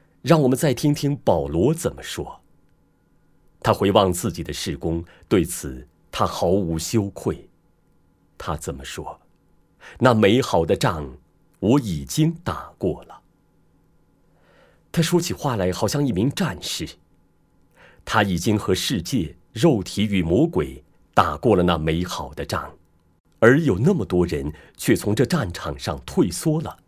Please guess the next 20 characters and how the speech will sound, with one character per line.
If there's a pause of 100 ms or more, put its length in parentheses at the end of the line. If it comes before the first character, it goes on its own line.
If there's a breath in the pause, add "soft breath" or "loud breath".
(560)
逃
避
了。 (1900 soft breath)
该
跑
的
路 (220)
我
已
经
跑
尽
了。 (720)
保
罗
又
像
是
一
名